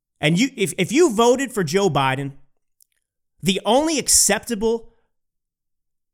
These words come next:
acceptable response from you to these soaring, outrageous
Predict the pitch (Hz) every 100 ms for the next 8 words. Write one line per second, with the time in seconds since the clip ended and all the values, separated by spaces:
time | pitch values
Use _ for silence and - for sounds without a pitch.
0 | _ _ _ _ 160 - - 208 208 208
1 | 175 147 - 170 180 - 147 123 151 220
2 | 226 160 143 143 - - 190 202 220 226
3 | 226 - 160 170 143 160 185 202 208 -